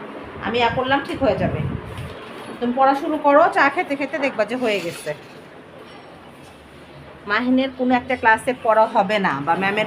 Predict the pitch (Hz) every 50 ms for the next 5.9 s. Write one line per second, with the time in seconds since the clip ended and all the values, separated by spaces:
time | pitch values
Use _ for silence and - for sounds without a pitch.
0 | - - 226 208 214 208 208 - 208 180 196 190 180 170 165 156 - 196 - 214
1 | 214 214 247 233 226 - 190 165 160 156 147 151 151 - - - 214 226 - -
2 | - - - - - - - 262 247 233 226 226 226 214 214 214 214 - 262 254
3 | 254 233 220 220 220 226 233 226 - - 240 233 254 277 254 233 - - - 202
4 | 202 - - 233 233 - - - 220 220 233 226 240 233 226 208 262 349 453 -
5 | - - - - - - 220 202 202 202 196 202 - 247 208 214 220